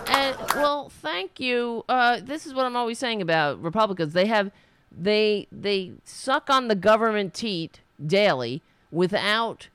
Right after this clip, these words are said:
the courtesy or the manners or the maturity to simply say thank you. Because this idiot lives,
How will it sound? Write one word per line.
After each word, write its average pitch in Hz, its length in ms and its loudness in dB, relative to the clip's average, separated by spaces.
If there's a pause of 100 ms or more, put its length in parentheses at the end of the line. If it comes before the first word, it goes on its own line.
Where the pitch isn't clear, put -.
(120)
the 185 160 -2
courtesy 214 1120 -2
or 160 120 0
the 156 80 0
manners 190 600 0
or 170 60 -4
the 156 100 -4
maturity 180 760 -2
to 175 180 -6
simply 208 460 -4
say 160 280 0
thank 156 400 -4
you. - 180 -14 (460)
Because 190 300 0
this 269 260 0
idiot 180 420 4 (680)
lives, 226 800 2